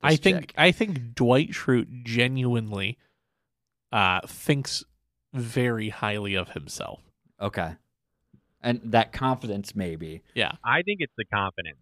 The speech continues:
Speaker 3: He goes in and he also has a "I don't care" attitude.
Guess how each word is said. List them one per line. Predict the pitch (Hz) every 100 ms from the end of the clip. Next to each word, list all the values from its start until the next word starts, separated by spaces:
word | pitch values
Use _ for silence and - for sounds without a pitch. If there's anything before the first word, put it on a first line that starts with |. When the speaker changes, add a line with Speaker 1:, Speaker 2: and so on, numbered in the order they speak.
| _ -
Speaker 3:
He | 151
goes | 190 165
in | 139 139 139
and | 127
he | 135
also | 135 147 131
has | 117 107
a | 104 98 -
"I | 113
don't | 113 - -
care" | 95 90 -
attitude. | 90 87